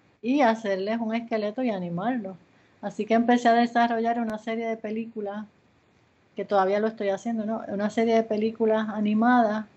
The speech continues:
incorporando mis grabados, y como mis grabados todos tienen como ciertas temáticas, pues empecé a hacer grabados que tenían, seguían como una línea visual, eh,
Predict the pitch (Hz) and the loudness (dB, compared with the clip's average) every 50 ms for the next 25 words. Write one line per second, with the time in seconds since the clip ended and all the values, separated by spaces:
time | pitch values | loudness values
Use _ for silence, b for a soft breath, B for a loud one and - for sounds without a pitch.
0 | _ _ _ _ _ _ _ _ _ _ _ _ _ _ _ _ _ _ _ _ | _ _ _ _ _ _ _ _ _ _ _ _ _ _ _ _ _ _ _ _
1 | _ _ _ _ 226 226 220 208 202 208 202 202 196 - 208 202 202 196 190 202 | _ _ _ _ 2 2 2 2 2 2 2 2 2 2 2 2 4 2 2 2
2 | 208 240 247 254 262 247 262 240 240 233 254 277 294 285 277 269 254 220 220 - | 2 4 4 4 4 4 4 4 4 4 4 2 2 2 0 -2 -2 -4 -6 -6
3 | 220 208 202 202 190 196 196 196 202 196 196 190 196 220 233 233 - _ _ _ | -6 -4 -4 -4 -6 -6 -8 -6 -4 -2 -2 -2 -2 -2 -4 -6 -12 _ _ _
4 | - 254 269 277 269 269 262 262 262 254 254 220 214 214 - - 208 202 - 240 | -2 -2 -2 -2 0 0 0 2 2 0 0 -2 -4 -4 -4 -6 -6 -4 -2 -2
5 | 240 240 - 247 240 240 247 254 240 247 214 196 - 190 190 - _ b b b | -2 0 0 2 2 4 4 4 2 0 -4 -8 -8 -10 -10 -12 _ b b b
6 | b b b b b - 220 214 214 208 214 214 202 - 220 208 202 - 240 240 | b b b b b -2 -2 -2 0 0 0 -2 0 0 0 0 0 2 2 2
7 | 233 247 247 247 254 269 285 294 294 294 277 277 247 226 220 214 208 202 208 208 | 2 4 4 4 4 4 4 4 2 2 0 0 -2 -2 -2 -2 -2 -2 -4 -4
8 | 214 220 220 - 226 202 190 196 208 220 240 254 254 226 208 208 220 226 226 226 | -4 -4 -2 0 0 0 2 2 0 0 0 0 0 0 2 2 2 2 4 4
9 | 220 226 226 226 226 226 226 214 208 214 214 214 - - 233 220 220 214 214 208 | 4 2 2 4 4 4 2 2 0 -2 -4 -4 -6 -4 -2 0 2 2 0 0
10 | 208 208 208 214 - - _ _ _ _ _ _ _ _ _ _ _ _ _ _ | -2 -2 -4 -6 -8 -12 _ _ _ _ _ _ _ _ _ _ _ _ _ _
11 | _ _ - 190 196 196 190 190 185 185 185 180 180 180 180 175 - | _ _ -4 0 2 4 6 6 6 6 4 4 2 0 -2 -4 -6